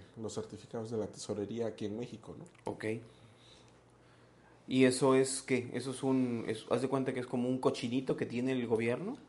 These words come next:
Speaker 1: No, el gobierno te... Son certificados, haz de cuenta un papel,
Speaker 2: Ujú.
Speaker 1: que te dice, Este papel vale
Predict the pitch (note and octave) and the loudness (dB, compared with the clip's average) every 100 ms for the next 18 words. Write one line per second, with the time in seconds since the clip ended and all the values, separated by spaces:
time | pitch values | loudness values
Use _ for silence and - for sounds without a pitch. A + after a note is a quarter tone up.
0 | - - - D#3 F3+ G3 D#3+ C#3 C3+ D#3 | -20 -20 -10 -2 0 2 2 2 2 0
1 | E3 F3 E3+ B2+ A#2+ A#2 G#2+ - B2+ B2+ | -2 -6 -2 0 2 -2 -4 -6 -6 -4
2 | C3 C#3 C3+ C3+ C#3+ C#3+ D#3 B2 B2 A2+ | -4 -4 -8 -4 -2 -2 -4 -6 -8 -6
3 | A2 A2+ A2 - - E3+ G#3+ - - A2 | -6 -6 -6 -4 -2 -2 -4 -10 -8 -8
4 | A2 D3 - A2+ G#2+ G#2+ B2 C#3 C3+ A2 | -6 -10 -6 -6 -4 -6 -4 -4 -2 -2
5 | B2+ A#2 A2+ G2+ E2+ | 0 0 2 2 -2